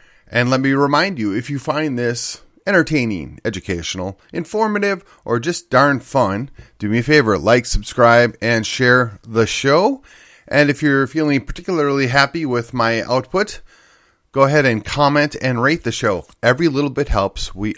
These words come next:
are making a difference. As we close into a hundred thousand listens,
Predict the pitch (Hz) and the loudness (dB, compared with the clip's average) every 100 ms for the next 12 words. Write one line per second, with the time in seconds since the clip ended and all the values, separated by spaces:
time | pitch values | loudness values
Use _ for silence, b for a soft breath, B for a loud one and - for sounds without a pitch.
0 | - 113 113 123 143 - 101 101 90 120 | -2 2 4 2 0 -8 -8 -6 -4 -4
1 | 113 120 139 127 107 - 123 120 131 - | -4 -2 -2 -2 -4 -2 -4 -2 -4 -2
2 | 147 151 139 156 151 156 107 - 165 190 | 0 2 0 -2 -2 0 0 -2 -6 -4
3 | 196 _ 135 135 160 165 165 139 160 - | -6 _ 0 2 2 -2 -4 0 0 0
4 | 107 131 185 | -4 -6 -8